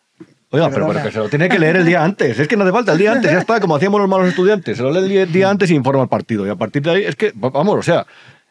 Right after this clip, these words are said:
Speaker 1: l-, la, eh, todo lo que se pueda aprovechar, el que Pedro Sánchez haya intentado colar, el,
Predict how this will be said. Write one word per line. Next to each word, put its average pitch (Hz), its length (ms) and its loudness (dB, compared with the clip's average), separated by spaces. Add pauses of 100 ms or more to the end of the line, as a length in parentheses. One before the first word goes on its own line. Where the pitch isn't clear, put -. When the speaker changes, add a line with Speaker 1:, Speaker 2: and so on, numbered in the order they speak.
(120)
Speaker 1:
l-, 131 300 -4 (580)
la, 120 360 2
eh, 143 180 -8 (340)
todo 180 180 2
lo 208 120 2
que 208 80 -2
se 196 100 0
pueda 180 220 0
aprovechar, 160 500 0
el 110 100 0
que 113 120 -4
Pedro 156 200 -2
Sánchez 151 240 -6
haya 160 120 -2
intentado 147 420 0
colar, 104 300 0
el, 95 100 -2